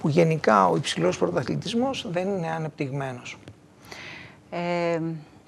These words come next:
Speaker 2: τι είναι για σας επιτυχία,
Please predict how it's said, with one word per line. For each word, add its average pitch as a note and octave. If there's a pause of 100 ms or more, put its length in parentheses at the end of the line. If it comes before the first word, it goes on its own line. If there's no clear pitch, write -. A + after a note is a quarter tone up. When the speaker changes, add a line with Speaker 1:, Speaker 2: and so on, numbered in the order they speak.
(240)
Speaker 2:
τι B3
είναι F#3 (520)
για E3+
σας F#3+ (1400)
επιτυχία, F3+